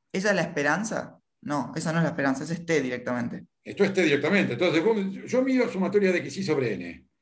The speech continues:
Speaker 2: Y Kramer Rao me asegura que es un estimador no sesgado de uno sobre beta. Entonces yo digo, cero seis es mi estimación de uno sobre beta. Vos lo que me decís ahora es hacer uno sobre cero seis y ese es tu estimador de beta.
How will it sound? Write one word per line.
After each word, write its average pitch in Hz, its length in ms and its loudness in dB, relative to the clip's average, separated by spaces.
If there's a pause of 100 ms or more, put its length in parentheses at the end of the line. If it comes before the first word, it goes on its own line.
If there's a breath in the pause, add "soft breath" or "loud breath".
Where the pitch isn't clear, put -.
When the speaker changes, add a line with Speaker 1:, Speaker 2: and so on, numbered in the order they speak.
(240)
Speaker 2:
Y 131 120 -14
Kramer 196 320 6
Rao 202 200 4
me 170 80 2
asegura 175 360 4
que - 60 -2
es 127 80 -4
un 147 80 -4
estimador 151 380 0
no 156 80 0
sesgado 156 320 2
de 151 80 2
uno 143 120 -2
sobre 123 240 -2
beta. 95 400 -8 (180)
Entonces 156 420 2
yo 175 140 2
digo, 131 200 0
cero 180 220 -2
seis 202 280 0
es 156 100 -2
mi 156 140 -4
estimación 139 460 -8
de 147 80 -6
uno 143 120 -6
sobre 117 240 -8
beta. - 260 -12
Vos 151 160 -6
lo 170 120 -2
que 160 80 -8
me 160 60 -4
decís 156 340 -6
ahora 196 240 0
es - 100 -6
hacer - 240 -14
uno 190 180 0
sobre 170 220 -8
cero 160 180 -8
seis 190 360 -4 (320 soft breath)
y 139 120 2
ese 160 140 4
es 139 60 -2
tu 170 80 -2
estimador 139 360 0
de 131 100 2
beta. 98 360 -6